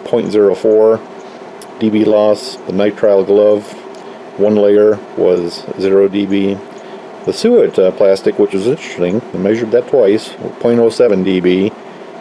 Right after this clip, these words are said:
and it was very thin, but surprisingly, whatever plastic it is, it a little bit more attenuation at ten gig. Also, the D V D plastic, which is a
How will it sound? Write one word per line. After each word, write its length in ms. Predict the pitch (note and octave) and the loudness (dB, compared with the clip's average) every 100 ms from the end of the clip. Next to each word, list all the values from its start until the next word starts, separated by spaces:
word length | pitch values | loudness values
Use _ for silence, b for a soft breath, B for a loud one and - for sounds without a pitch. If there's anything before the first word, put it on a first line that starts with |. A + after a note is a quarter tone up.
| - - | -18 -10
and 260 | - F#2 F#2 | -4 0 2
it 40 | |
was 140 | C#3 D#3 | 4 2
very 240 | G#2+ B2 | 2 0
thin, 400 | - C#3+ G2 G2+ | 2 2 2 2
but 240 | F#2+ - - | 0 -2 -6
surprisingly, 680 | - A2+ D3+ G2+ G2 A2+ A#2+ - - | -2 0 2 2 2 2 -2 -8 -4
whatever 260 | F#2 G#2+ A2 | 0 2 2
plastic 460 | B2 B2 - F#2 | 2 0 0 -2
it 80 | F2 | 2
is, 220 | F#2 F#2 | 2 2
it 120 | F#2+ | 0
a 720 | - - - - - - - - | -2 -12 -18 -18 -18 -18 -12 -2
little 160 | G#2 | 0
bit 180 | G2+ G#2 | 2 0
more 420 | G2+ G#2 G#2 G2 - - | 2 2 2 0 -4 -10
attenuation 760 | - - A2+ G#2 A2 A#2+ F2+ F2+ - - | -8 -2 0 4 2 2 -2 -4 -6 -6
at 160 | - - | -6 -2
ten 200 | F#2 F2+ | -4 -2
gig. 260 | F2 F2 F#2 - - - - - - - - | 2 2 0 -8 -18 -18 -18 -18 -18 -8 0
Also, 440 | A#2+ D#3 B2+ A#2 | 0 2 2 4
the 160 | A2 A2 | 4 2
D 160 | A#2 | 2
V 120 | B2+ B2 | 2 0
D 180 | C3+ | 0
plastic, 440 | D#3 F2 F2 G2 - | 0 0 0 -2 -2
which 200 | G2 - | -2 0
is 60 | |
a 80 | G2 | -2